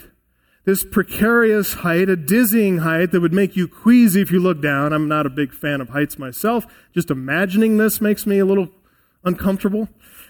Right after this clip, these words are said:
But he sets him there. He wants to up the ante. He wants to drive the stakes up here.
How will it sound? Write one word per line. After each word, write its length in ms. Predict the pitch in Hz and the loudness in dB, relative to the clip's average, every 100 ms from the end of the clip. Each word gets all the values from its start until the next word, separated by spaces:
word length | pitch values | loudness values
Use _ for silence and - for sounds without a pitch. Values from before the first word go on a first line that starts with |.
| _ | _
But 280 | 156 180 175 | -6 -2 -2
he 200 | 160 180 | 0 0
sets 340 | - 240 220 | 0 -4 0
him 140 | 196 165 | -2 0
there. 440 | 160 160 165 165 - _ _ _ _ - | 2 2 0 -2 -14 _ _ _ _ -10
He 120 | 165 | -4
wants 360 | 180 226 214 | 0 2 0
to 140 | - - | -4 -6
up 220 | 196 220 - | -6 -6 -2
the 180 | 220 | 0
ante. 520 | 220 233 220 185 135 - _ _ _ _ _ | 2 2 0 -2 -2 -6 _ _ _ _ _
He 100 | 180 | 0
wants 260 | 220 220 - | 0 0 -2
to 80 | |
drive 600 | 180 143 185 220 233 226 | -4 -2 -2 2 2 2
the 100 | 185 | 0
stakes 540 | 180 - 202 202 - - | -2 -2 0 0 -2 -2
up 240 | 190 180 | 0 0
here. 460 | 165 151 147 127 | 0 2 2 0